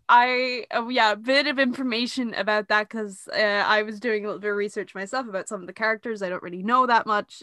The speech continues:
and I looked up Battlestar, and so yeah, he was, he was an iteration of, of Bucky.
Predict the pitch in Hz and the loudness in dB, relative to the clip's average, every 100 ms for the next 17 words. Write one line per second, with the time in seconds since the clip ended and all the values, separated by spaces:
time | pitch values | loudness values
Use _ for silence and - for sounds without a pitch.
0 | - 190 185 - 208 226 - 247 226 208 | -6 -4 -2 -2 -2 -4 -4 -6 -2 -2
1 | 190 226 - 180 - 214 214 - 285 320 | 0 -2 -2 -4 -2 -6 -6 0 2 4
2 | 247 214 302 294 302 359 349 - - _ | 0 0 2 6 6 4 -2 -8 -12 _
3 | _ _ _ _ 285 277 269 262 269 254 | _ _ _ _ -6 0 2 4 2 -2
4 | 254 - 240 233 - 240 233 226 226 254 | -4 0 0 0 -2 0 2 0 0 -4
5 | 220 220 208 - 208 190 220 220 - _ | -2 -4 -6 -4 -4 0 0 0 -4 _
6 | _ 180 196 | _ -12 -12